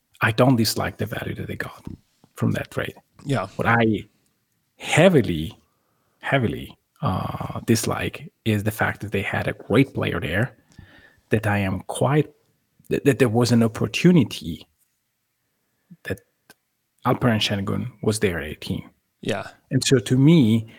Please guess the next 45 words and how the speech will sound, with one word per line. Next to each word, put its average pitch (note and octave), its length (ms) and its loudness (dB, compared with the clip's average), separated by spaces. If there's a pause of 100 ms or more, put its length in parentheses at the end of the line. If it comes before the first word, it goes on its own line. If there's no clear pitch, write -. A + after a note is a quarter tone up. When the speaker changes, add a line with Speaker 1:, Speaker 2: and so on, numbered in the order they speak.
(220)
Speaker 1:
that A#2+ 160 4
is A2 160 -2
why G#2 240 0
I G#2 60 2
don't A#2 220 4
grade G2+ 240 -4
this - 300 -2 (140)
very G2+ 220 -2
highly, G#2 560 -2
because G#2+ 220 -2
I G#2 140 -2
would B2 120 2
have A2+ 120 0
drafted A2 480 -4 (520)
Trey A2 200 2
Murphy. A2 480 -4 (380)
Uh, G2+ 640 0 (160)
I G#2+ 120 -2
loved F#2 260 -6
him. A2+ 260 0 (240)
Uh, A#2+ 140 -6 (440)
Speaker 2:
You C#3 120 0
said D#3+ 280 6
Speaker 1:
for, C#3+ 60 4
Speaker 2:
it A#2 60 6
at A2+ 60 4
Speaker 1:
for - 60 -2
Speaker 2:
the A2 40 0
Speaker 1:
the G#2+ 60 0
Speaker 2:
time. A2 240 4
Speaker 1:
Thunder. A#2+ 180 0 (180)
Speaker 2:
You B2+ 120 -6
said D3 260 4
it C3+ 160 4
at B2 180 -2
the, - 220 -4
on, B2+ 320 6 (100)
I've A#2 220 0
listened C3 400 2
to, A#2 300 0
listened B2 380 0
back G#2 380 0 (240)
as G#2+ 180 -6
I G#2 120 -2
was G#2 260 -4